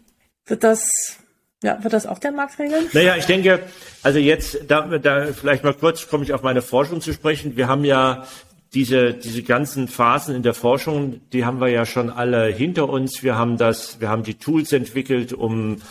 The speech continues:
Speaker 2: sozusagen, äh, an, äh, auf basierend auf genetischen Daten, Krankheiten anders zu,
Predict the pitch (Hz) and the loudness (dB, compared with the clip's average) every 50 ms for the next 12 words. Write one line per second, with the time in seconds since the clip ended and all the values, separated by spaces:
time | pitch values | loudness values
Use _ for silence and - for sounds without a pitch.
0 | - - - - 120 120 123 117 110 117 113 113 113 113 113 110 107 101 - - | -20 -8 -4 -4 -4 -4 -6 -4 -2 0 2 2 2 2 0 -2 -4 -8 -10 -14
1 | - - - - - - 110 107 107 104 104 104 107 - - - 113 113 110 107 | -14 -14 -14 -12 -6 -2 0 2 2 2 2 0 -2 -4 -4 -4 -4 -2 -2 -4
2 | 104 107 110 117 - - 110 107 101 101 104 104 107 - - - 262 262 110 - | -6 -6 -8 -10 -10 -6 -4 -2 -2 -2 -2 -2 -4 -4 -8 -8 -8 -8 -8 -8
3 | - _ _ _ - 107 101 - - 139 147 131 110 113 110 - - 123 113 127 | -10 _ _ _ -2 -2 -2 0 0 2 2 2 2 0 -4 -2 -2 -2 0 2
4 | 151 156 151 131 - - 131 123 131 123 120 117 120 117 - 120 110 - - 110 | 0 0 -2 -4 -8 -6 -6 -2 0 0 2 2 0 -2 -4 -8 -10 -4 -2 -2
5 | 117 123 - - 117 113 110 113 110 - 113 120 127 120 117 110 - - - - | -2 -2 -2 -2 -2 -2 -2 -4 -6 -6 -6 -4 -2 -2 -2 -2 -4 -8 -12 -6
6 | - 120 117 113 113 113 110 113 | -4 -2 0 0 0 0 -2 -4